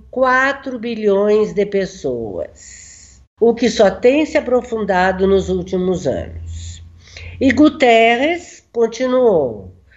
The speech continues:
"A disparidade começa nas grandes instituições que não promovem justiça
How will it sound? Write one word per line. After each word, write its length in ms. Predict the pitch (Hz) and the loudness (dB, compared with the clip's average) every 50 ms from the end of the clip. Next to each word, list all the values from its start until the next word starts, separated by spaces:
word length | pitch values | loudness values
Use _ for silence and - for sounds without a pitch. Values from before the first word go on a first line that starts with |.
| - - - _ _ _ _ - | -20 -20 -20 _ _ _ _ -6
"A 120 | - 175 185 | -4 -4 -2
disparidade 1200 | 170 170 170 302 349 349 349 - 302 277 254 240 214 185 170 202 220 247 285 302 294 247 277 | -2 -4 -4 -4 -4 -4 -2 -2 0 2 2 2 0 0 2 2 2 4 2 2 0 -2 -6
começa 680 | 269 - 247 220 202 190 202 214 226 233 226 - - 226 | -6 -2 -2 -2 0 0 0 0 0 0 -2 -2 -4 -4
nas 260 | 208 196 196 190 185 - | -2 -2 -2 -2 -4 -6
grandes 800 | 180 175 185 214 240 285 320 330 330 302 262 269 226 - - _ - | -8 0 2 4 4 6 4 4 2 0 -4 -8 -10 -12 -18 _ -6
instituições 1120 | 220 202 196 202 - 180 160 - - 165 156 139 - - 214 233 269 311 330 330 320 - - - - - - - - - | -4 -4 -4 -4 -6 -10 -10 -8 -6 -6 -6 -6 -2 2 4 6 6 6 4 2 -2 -6 -14 -18 -20 -20 -20 -20 -14 -4
que 160 | - 294 269 | -2 0 2
não 420 | 254 269 285 311 349 381 359 349 | 4 6 6 6 6 4 2 0
promovem 1000 | 339 - 311 294 262 240 220 208 208 208 226 233 247 262 240 254 294 285 277 262 226 | -2 -2 2 2 2 2 2 2 2 4 4 2 2 0 -4 -4 -6 -4 -4 -6 -8
justiça 1000 | 190 175 165 208 262 269 262 - - - 226 247 254 247 - - 285 262 262 | -8 -8 -8 -6 -6 -8 -8 -12 -12 -10 -8 -8 -8 -10 -4 0 0 0 0